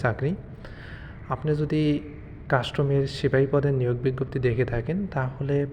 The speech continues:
প্রায় বছরে দুই তিনবার কাস্টমের সিপাহী পদে নিয়োগ দিয়ে থাকে। বিভিন্ন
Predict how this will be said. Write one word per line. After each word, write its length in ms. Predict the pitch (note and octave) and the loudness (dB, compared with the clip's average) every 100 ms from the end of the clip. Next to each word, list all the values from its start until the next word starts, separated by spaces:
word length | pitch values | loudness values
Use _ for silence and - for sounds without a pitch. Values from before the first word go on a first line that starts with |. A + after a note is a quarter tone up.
| - | -4
প্রায় 380 | - C3 B2 A#2+ F3 F3 - - - - C3 | 2 4 4 2 2 -2 -6 -12 -12 -6 0
বছরে 340 | C3+ - D3+ C#3 | 2 2 2 4
দুই 160 | C3+ | 2
তিনবার 440 | C3 C3+ B2 C3 C3 C3 C3 | 2 0 0 0 0 0 -2
কাস্টমের 380 | A#2 - B2 A#2 | -2 0 -2 0
সিপাহী 300 | C3+ C3+ C3+ | 0 2 2
পদে 260 | C3 C3 C#3 | 2 2 2
নিয়োগ 280 | C3 A#2+ A#2 A#2 | 2 0 0 0
দিয়ে 180 | A#2+ | 0
থাকে। 320 | A2+ A#2 G#2+ - - - - - - - - | 0 -2 -2 -6 -8 -14 -14 -14 -16 -16 -10
বিভিন্ন 360 | B2+ C#3 D3+ D3+ | -2 0 2 2